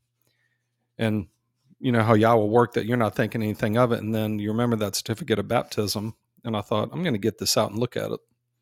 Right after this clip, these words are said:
And it's one of those where it's a pre-printed card.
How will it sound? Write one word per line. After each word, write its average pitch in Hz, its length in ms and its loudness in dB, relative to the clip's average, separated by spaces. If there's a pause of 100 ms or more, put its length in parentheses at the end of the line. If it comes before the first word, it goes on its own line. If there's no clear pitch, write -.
(1600)
And 147 160 2
it's 147 160 0
one 151 100 8
of 139 60 4
those 123 240 6
where 117 160 6
it's - 160 0
a 101 260 -2 (500)
pre-printed 117 480 0
card. 110 400 0